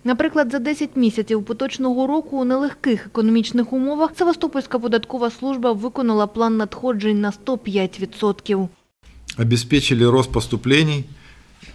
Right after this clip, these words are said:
Speaker 2: к аналогичному периоду прошло-, прошлого года на двести семь миллионов гривен,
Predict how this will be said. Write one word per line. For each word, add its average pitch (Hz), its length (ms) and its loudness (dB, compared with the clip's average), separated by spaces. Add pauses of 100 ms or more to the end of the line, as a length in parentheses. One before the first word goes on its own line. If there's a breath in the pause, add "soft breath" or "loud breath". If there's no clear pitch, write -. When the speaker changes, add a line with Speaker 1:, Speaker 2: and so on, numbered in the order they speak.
(160)
Speaker 2:
к - 60 -6
аналогичному 120 640 4
периоду 117 480 2
прошло-, 113 440 -4 (120)
прошлого 117 500 0
года 127 280 2
на 120 280 2 (580 loud breath)
двести 123 400 2
семь 131 240 0
миллионов 117 500 2
гривен, 90 420 -2